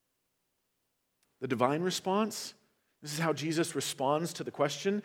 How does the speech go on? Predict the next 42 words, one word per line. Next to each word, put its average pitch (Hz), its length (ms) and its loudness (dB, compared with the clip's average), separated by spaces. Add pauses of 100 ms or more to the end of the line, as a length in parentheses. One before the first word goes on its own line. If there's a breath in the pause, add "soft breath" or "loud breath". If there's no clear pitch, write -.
(180 loud breath)
because 151 200 0
Jesus 160 320 -2
doesn't 147 400 0
wait. 143 440 0 (240 soft breath)
He 165 100 0
doesn't 175 220 6
wait 143 280 2
for 196 80 2
the 175 80 8
disciples 156 540 2
to 151 100 -6
come 156 220 0
to 143 60 2
him. 165 320 0 (260 loud breath)
He's 151 160 4
proactive. 175 920 8 (200 loud breath)
When 147 120 4
he 214 360 4
heard 151 360 6
it, 190 180 8
verse 151 280 0
twelve, 147 440 6 (220 loud breath)
he 233 280 6
said, 151 360 8
so 160 140 6
he 143 80 6
hears 220 360 2
them 190 180 6
ask 156 260 4
the 165 80 0
disciples 143 540 0
the 117 80 -8
question, 190 480 2 (240 loud breath)
and 156 100 -2
he 143 80 0
turns 196 360 6
with 160 120 4
them, 147 260 4 (440 loud breath)
to, 202 180 4
turns 226 440 4
to 160 80 0
them, 139 260 4